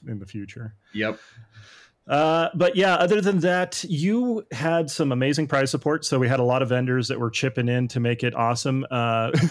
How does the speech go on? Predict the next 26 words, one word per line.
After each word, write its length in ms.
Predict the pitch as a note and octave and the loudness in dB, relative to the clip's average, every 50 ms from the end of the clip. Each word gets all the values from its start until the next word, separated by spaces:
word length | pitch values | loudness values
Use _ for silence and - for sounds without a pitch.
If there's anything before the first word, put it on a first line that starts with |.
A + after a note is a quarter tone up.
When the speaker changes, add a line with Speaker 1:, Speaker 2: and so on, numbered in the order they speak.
| - - | -2 -6
Speaker 1:
<laughs> 280 | _ - F3+ F3 - C#3+ | _ -20 -18 -16 -10 -4
Zane 500 | C3+ D3+ D#3 D#3+ D#3+ D#3+ D#3+ D#3+ D#3 D#3 - | 0 0 2 2 2 2 2 2 0 0 -2
was 320 | C3 C3+ C#3+ C#3+ C#3 C3 A#2+ | 0 0 2 2 2 2 0
going 220 | - D3 D3 C#3+ | 0 0 2 2
around 180 | C#3 C#3 C3+ C3 | 2 2 2 2
between 340 | B2+ A#2+ - - F#3 F#3+ F3 | 0 -2 0 0 0 2 2
rounds, 440 | C3+ B2 B2 A#2+ A#2 A#2 A#2 A2+ - | 2 2 2 2 0 0 -2 -2 -2
and 160 | B2 A#2 A2+ | -2 -2 -2
we 140 | A#2+ A#2+ A2 | -2 -4 -2
had 560 | G2+ C3 B2+ B2 B2 B2 A#2+ A#2+ A2+ A#2+ C3+ - _ - | -2 0 0 2 2 0 0 -2 -4 -6 -6 -8 _ -4
raffle 380 | B2 C3 C#3+ E3+ - - D3+ C3+ | 0 0 2 2 0 0 -2 -2
tickets 500 | - - A#2+ A2 - A#2+ A#2+ - - - | -2 -2 -4 -2 -4 -8 -8 -8 -10 -6
going 420 | C3 A#2+ B2+ B2 B2 B2 A#2 A#2 | -2 -2 0 0 0 0 0 0
out, 220 | A#2 A#2 A2+ A2+ A2 A#2 - - | 0 0 0 -2 -2 -4 -8 -12
Speaker 2:
Yes. 240 | - - - - - - _ _ _ _ _ _ - | -18 -18 -20 -20 -20 -20 _ _ _ _ _ _ -4
Speaker 1:
uh, 300 | A#2+ A2+ A2+ A2 A2+ A2+ | -2 0 0 0 0 -2
for 160 | G#2+ - C3 | -2 -2 -2
the 160 | A#2+ A2+ A#2 A#2+ | -2 0 0 0
end 160 | B2 A#2+ A#2 | 0 0 0
of, 380 | A#2 G#2+ G#2 - - - - - - | -2 -4 -6 -10 -14 -16 -18 -10 -6
uh, 320 | A#2+ A2+ A2 A2 A2 A2 A2+ - | -4 -4 -2 -4 -4 -6 -6 -4
end 120 | B2 A#2+ | -4 -4
of 60 | A2+ | -4
the 100 | A2 A2 | -2 -4
event 420 | A2 G#2 G#2+ A2+ G#2+ G#2+ F#2+ - - - | -4 -4 -4 -6 -6 -6 -8 -12 -12 -6
raffle. 500 | A2 G#2+ G#2+ A2 G#2 - A#2 G#2+ G#2 | -4 -2 -2 -2 -2 -4 -6 -8 -8